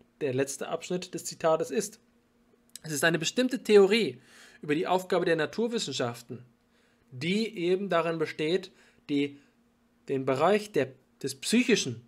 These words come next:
den Bereich, den die Psychologie untersucht, von vornherein als so eine nüchterne, kalte, objektivistische Naturkausalität darzustellen.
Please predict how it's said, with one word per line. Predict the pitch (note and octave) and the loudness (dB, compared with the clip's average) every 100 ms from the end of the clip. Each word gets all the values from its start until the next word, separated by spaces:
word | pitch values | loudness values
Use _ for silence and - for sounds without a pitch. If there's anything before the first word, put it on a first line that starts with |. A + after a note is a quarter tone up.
| _ | _
den | D3 C#3+ | -4 -2
Bereich, | C#3 C3 C#3+ E3+ F3 - _ _ _ - | -2 0 2 2 -2 -20 _ _ _ -6
den | D#3 E3+ F3+ C#3 | -2 0 0 -2
die | E3+ | -8
Psychologie | - F#3+ F3 E3+ D#3 E3 F#3 | -4 -4 0 0 0 2 2
untersucht, | F3 D3 C3+ G#3+ A3 - - _ - _ - | 2 0 0 0 -2 -4 -20 _ -20 _ -6
von | D3 | -4
vornherein | C3 E3+ F#3+ F3 F3+ | 0 2 2 0 -2
als | E3 D#3 - | -2 -4 -2
so | E3 | -2
eine | E3 D3 D3 C#3+ - _ _ _ - | 0 0 0 0 -4 _ _ _ -6
nüchterne, | D3 A3 A3 - C3+ B2 | 4 4 4 0 -2 -2
kalte, | - D#3 F#3 - D#3+ | -2 2 4 2 -2
objektivistische | D#3 - D3+ - - C3+ D#3 F#3 F#3 E3 E3 D#3 D3+ - C#3 | -4 -2 -2 -2 -8 -4 -2 -2 -2 -4 0 0 0 -10 -4
Naturkausalität | C3+ - G3+ F#3+ - C#3 C3 B2+ B2 C3+ C3 | -4 0 2 2 2 0 2 -2 0 0 2
darzustellen. | F3+ G#3 B2+ - G#2+ | 0 0 -10 -12 -14